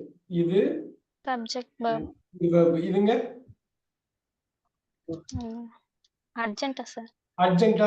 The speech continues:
Speaker 1: தான் இருக்கு. எதுக்கு? அவங்க என்ன டிசைட் பண்றாங்க? குக் பண்ண டிசைட் பண்றாங்க. என்ன டிசைட் பண்றாங்க? குக் பண்ண டிசைட் பண்றாங்க. புரியுதுங்களா?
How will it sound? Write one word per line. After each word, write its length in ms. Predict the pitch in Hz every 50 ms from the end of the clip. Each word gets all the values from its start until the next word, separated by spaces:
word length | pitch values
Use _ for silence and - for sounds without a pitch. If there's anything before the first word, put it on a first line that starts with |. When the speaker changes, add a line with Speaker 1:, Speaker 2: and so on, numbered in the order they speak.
| 202
Speaker 1:
தான் 100 | 196 202 202
இருக்கு. 180 | 180 170 170 170 170
எதுக்கு? 240 | 175 - 180 170 220 208 180
அவங்க 180 | 175 175 170 170 170
என்ன 160 | 180 202 214 190
டிசைட் 280 | 190 175 160 185 180 156
பண்றாங்க? 280 | 180 156 165 180 190 214 208 -
குக் 200 | 220 208 175 -
பண்ண 220 | - 214 196 190 170 165
டிசைட் 280 | 160 156 165 156 156 156
பண்றாங்க. 340 | 139 127 135 135 131 127 127 - _ _ _ _ _ - 185
என்ன 180 | 185 208 220 208 196
டிசைட் 280 | 196 - - 202 180 180
பண்றாங்க? 400 | 185 180 170 180 180 180 185 233 - -
குக் 200 | 240 220 175 - -
பண்ண 240 | 240 208 196 180 165 160
டிசைட் 260 | 151 165 170 151 - -
பண்றாங்க. 340 | 147 135 123 139 143 139 - - _ _ _ _ _ _ _ _
புரியுதுங்களா? 420 | - 175 185 180 160 156 156 151